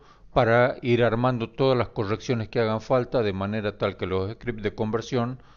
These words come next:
no nos fallen. Buscamos en el catálogo de la versión dos setenta el procedure que nos estaba faltando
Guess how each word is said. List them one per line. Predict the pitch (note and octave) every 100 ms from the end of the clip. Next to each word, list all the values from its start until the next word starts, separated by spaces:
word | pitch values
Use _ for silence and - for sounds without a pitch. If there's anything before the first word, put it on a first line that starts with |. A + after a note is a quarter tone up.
| - -
no | A2+
nos | G#2 F#2
fallen. | - D#2+ - - - - - - - - - - - -
Buscamos | G#2+ G#2 - C3+ B2
en | A2+
el | G#2
catálogo | - A2 B2 A#2 G#2+ G2+
de |
la | G2
versión | F#2+ G2+ - A2+
dos | A2
setenta | - A2+ C3 B2+ A#2+
el | F#2+
procedure | - G2+ G#2+ - G#2+ G#2 G#2
que | G#2
nos | F#2+ F2+ - -
estaba | A#2 F#2 - - G2+ G2+ G2 G2 F#2+ F2+
faltando | - G#2 G#2 - D3+ D3+ D3+